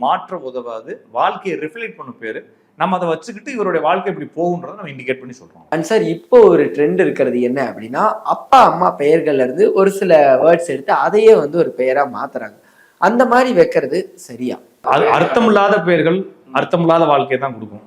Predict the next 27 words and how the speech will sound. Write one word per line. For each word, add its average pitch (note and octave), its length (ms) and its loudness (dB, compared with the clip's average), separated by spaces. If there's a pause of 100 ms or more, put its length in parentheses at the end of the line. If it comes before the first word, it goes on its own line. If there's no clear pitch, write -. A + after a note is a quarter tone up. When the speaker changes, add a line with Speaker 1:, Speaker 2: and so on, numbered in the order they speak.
Speaker 1:
ஆனா, F3+ 260 0 (260)
ஆனா - 140 2
எல்லா F#3+ 580 2
பேர்களுக்கும், E3 600 -4
எல்லா D3 340 -2
வார்த்தைகளுக்கும் D3 640 -4
ஒரு D3+ 140 -6
அர்த்தம் A#2+ 340 -6
இருக்குது A2 300 -16
சமஸ்கிருதத்துல. G#2+ 580 -14 (360)
ஒரு D3 180 2
ஒற்றை D#3 320 0
சொல் G3 180 -2
அர்த்தங்களே D3+ 420 -2
நிறைய C3 240 -6
இருக்குது. G2+ 260 -12 (400)
பா F3 120 2 (160)
அப்படின்னா C#3 320 -8
என்ன D3 200 -8
அர்த்தம்னா, C3+ 380 -10 (120)
பானா D#3 360 -2
வந்து C3+ 200 -14
பாட்டு, - 300 -10 (760)
கவி C3+ 240 -4 (100)
இல்லைங்களா? A#2+ 320 -4 (360)
அப்ப C#3+ 200 -4
பா D#3 200 0